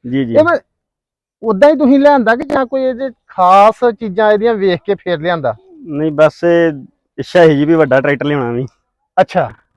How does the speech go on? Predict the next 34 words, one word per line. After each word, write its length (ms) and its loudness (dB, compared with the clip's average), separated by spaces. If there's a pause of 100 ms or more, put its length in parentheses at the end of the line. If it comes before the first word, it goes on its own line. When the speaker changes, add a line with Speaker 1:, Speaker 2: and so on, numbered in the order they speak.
Speaker 1:
ਵੀ 60 -14
ਪਚੱਤਰ 400 -4
ਹਾਰਸ 120 0
ਪਾਵਰ, 140 0
ਇਹ 140 4
ਛਿਹੱਤਰ 380 -2
ਐਚ 160 0
ਪੀ 280 -2
ਉਦਾਂ 280 -6
ਹੈਗਾ 380 -10
ਇੰਜਣ 280 -16
ਇਹ। 80 -20 (220)
Speaker 2:
ਛਿਹੱਤਰ 400 -6
ਐਚ 200 -2
ਪੀ 120 -8
'ਚ 60 -6
ਆਉਂਦਾ 160 -2
Speaker 1:
ਹਾਂਜੀ, 80 -4
Speaker 2:
ਹੈ। 60 -8
Speaker 1:
ਹਾਂਜੀ, 140 -12
ਛਿਹੱਤਰ 340 -12
ਐਚ 80 -12 (100)
ਪੀ, 140 -16
ਜਿਹੜਾ 300 -2
ਉਹ 120 0
ਜੇ 160 -2
ਸੀ 120 -10
ਬੀ 140 -6
'ਚ 60 -6
ਆਉਂਦਾ 200 -4
ਨਾ, 140 -2
ਕਿਰਲੋਸਕਰ 460 -6
ਦਾ 100 -6
ਇੰਜਣ। 220 -6